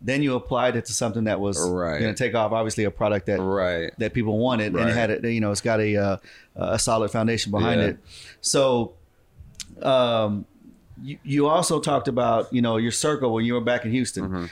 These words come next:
Speaker 1: And so when you're back in Houston, you know, without throwing anybody under the bus,
Speaker 2: Right, yeah, of course.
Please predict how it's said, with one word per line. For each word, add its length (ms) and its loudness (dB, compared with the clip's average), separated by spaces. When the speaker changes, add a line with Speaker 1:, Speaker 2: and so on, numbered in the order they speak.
Speaker 1:
And 280 0
so 200 2
when 100 2
you're 100 2
back 200 0
in 80 0
Houston, 520 0
you 120 2
know, 320 0
without 460 0
throwing 200 0
anybody 300 2
under 100 0
the 60 -2
bus, 400 2
Speaker 2:
Right, 220 2
yeah, 220 0
of 120 -4
course. 180 0